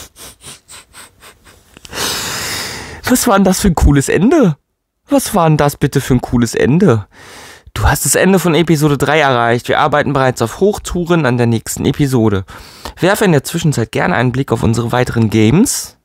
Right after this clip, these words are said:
Sehr gerne. Orphans habe ich jetzt gerade auch erst fertig gespielt. Das ist noch nicht so lange her. Ähm, ja.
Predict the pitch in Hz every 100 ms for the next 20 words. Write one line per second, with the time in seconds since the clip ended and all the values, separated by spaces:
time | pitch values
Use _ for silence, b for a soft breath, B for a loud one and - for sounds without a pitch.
0 | _ _ _ _ _ - - 113 120 117
1 | 123 196 - 143 - 208 190 - 147 143
2 | 139 - _ 123 120 147 - - - 139
3 | 135 113 110 120 - - 82 - - 117
4 | 139 - - 101 104 117 139 - - 156
5 | 214 - - B B B B B B B
6 | B _ - - - 285 254 277 - 277
7 | 269 233 214 180 120 101 92 180 359 -
8 | _ _ _ _ _ B B B B B
9 | B _ 123 139 147 147 151 151 156 143
10 | - _ _ _ _ _ _ - _ _
11 | - - _ _ _ _ - - - 127
12 | 95